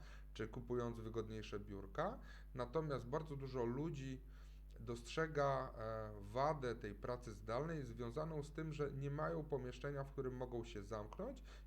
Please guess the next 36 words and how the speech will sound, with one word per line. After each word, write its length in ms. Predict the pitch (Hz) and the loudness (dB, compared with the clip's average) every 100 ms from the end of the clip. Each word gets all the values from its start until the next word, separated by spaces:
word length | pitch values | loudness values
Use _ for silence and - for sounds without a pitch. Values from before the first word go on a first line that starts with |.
| - | -10
i 40 | |
w 40 | |
którym 300 | - 170 160 | -2 2 4
mogą 260 | 139 143 139 | 4 4 4
po 160 | 127 120 | 2 -2
prostu 440 | - 135 - 110 - | -2 -2 -4 -6 -4
usiąść 420 | 143 160 143 123 | -4 -2 -2 -2
do 120 | 104 | -4
pracy, 380 | 98 151 156 147 | 0 0 0 -2
skoncentrować 720 | 131 - 117 113 113 120 110 | -6 -6 -4 -4 -2 -2 -2
się 120 | - 110 | -4 -6
na 140 | 104 | -6
tej 160 | 107 104 | -6 -8
pracy. 380 | - 95 - - - - - - - - - - | -8 -10 -10 -12 -12 -12 -12 -12 -12 -12 -6 2
Ale 540 | 120 104 120 180 185 131 120 | 4 4 4 4 0 -2 -6
w 560 | 110 107 104 110 107 107 | -6 -6 -2 0 2 0
trakcie 320 | 123 127 - | -2 -2 -2
poszukiwań 760 | 113 110 - 113 117 110 107 110 107 | -6 -6 -10 -8 -6 -4 -4 -6 -4
tematów 560 | 110 117 120 117 101 107 | -2 0 -2 -4 -8 -4
do 160 | 107 | -4
kolejnych 460 | 101 101 107 110 107 | -2 -2 0 -2 -6
odcinków 420 | 98 107 107 98 - - | -6 -6 -6 -8 -8 -4
Piotrka 340 | 104 - 101 | -4 -4 -4
Dobrej 400 | 101 101 101 101 | -4 -4 -4 -4
Rady, 360 | 127 175 175 156 - - - - - - - | -2 0 -2 -4 -8 -10 -10 -10 -10 -10 -10
i 60 | |
pozwólcie, 480 | - 101 117 120 110 | -6 -4 -4 -4 -4
że 120 | 101 | -4
włączę 360 | 98 107 - 98 | -4 -6 -6 -8
zdjęcie, 540 | 98 135 190 185 202 214 - - - - - - - - - | -2 0 0 0 -2 -2 -8 -10 -12 -12 -12 -12 -12 -12 -8
trafiłem 500 | - 240 247 233 208 | 0 0 4 4 6
na 140 | 165 156 | 4 2
taki 480 | 156 160 - 151 | 0 -2 -2 -4
oto 560 | - 120 - 120 117 120 | 0 -2 2 4 4 2
boks 420 | 104 104 120 110 107 | -2 2 4 4 -4
biurowy. 480 | 104 113 110 95 | 2 4 4 2